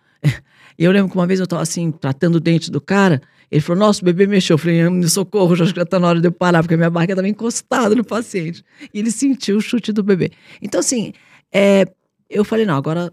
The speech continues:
eu vou parar", e parei pra, pra ter o bebê. Quando eu falei, "Eu não vou voltar mais." Eu já cumpri o desafio que eu tinha que cumprir aqui.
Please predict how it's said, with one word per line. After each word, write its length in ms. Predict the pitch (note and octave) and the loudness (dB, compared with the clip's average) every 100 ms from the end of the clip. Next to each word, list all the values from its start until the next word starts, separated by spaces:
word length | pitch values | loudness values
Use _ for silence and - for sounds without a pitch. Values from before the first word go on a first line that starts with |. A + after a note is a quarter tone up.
| _ - | _ -10
eu 60 | D#3+ | -6
vou 100 | F3 | -4
parar", 400 | G3 F#3+ G3+ G#3+ | -2 -2 0 -2
e 40 | |
parei 300 | - F3 F#3 | 0 0 0
pra, 400 | F3+ D#3+ D3 C3+ - | -2 -6 -6 -6 -10
pra 200 | - C#3 | -8 -8
ter 160 | C#3 D3 | -6 -6
o 40 | D3 | -6
bebê. 240 | E3 A3 | -4 -6
Quando 180 | - B3+ | -6 -12
eu 60 | |
falei, 140 | - B3+ | -12 -12
"Eu 40 | |
não 60 | D4 | -10
vou 100 | C4+ | -10
voltar 260 | C4 B3+ A3+ | -10 -8 -4
mais." 540 | E3+ E3 - - - _ _ _ _ _ - | -4 -4 -8 -14 -16 _ _ _ _ _ -4
Eu 100 | F#3+ | -2
já 180 | F#3 G#3+ | -2 -4
cumpri 340 | G#3+ F3 G#3+ | -4 -6 -4
o 40 | G3+ | -2
desafio 360 | D#3 C#3+ C#3+ C3 | -2 -4 -6 -8
que 60 | |
eu 40 | B2+ | -8
tinha 100 | B2+ | -8
que 80 | C3 | -10
cumprir 340 | - C#3 C3+ | -14 -10 -8
aqui. 400 | B2 _ A#2 A2 | -8 _ -16 -16